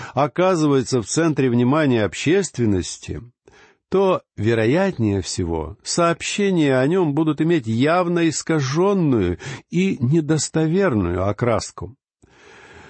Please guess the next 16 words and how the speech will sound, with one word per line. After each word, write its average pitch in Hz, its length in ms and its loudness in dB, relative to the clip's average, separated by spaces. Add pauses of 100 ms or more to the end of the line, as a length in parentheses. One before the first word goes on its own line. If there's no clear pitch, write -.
(100)
Конечно, 175 460 2
если 160 340 2
проповедник 139 680 0
в - 20 -16
чем-то 156 420 -2
приступил 131 520 -2
закон, 165 680 0
он 208 320 0
сразу 156 680 0
же 147 180 2
оказывается 143 720 0
на 127 160 2
первых 117 440 0
полосах 107 500 0
газет. 87 440 -2 (1200)
Однако, 117 640 0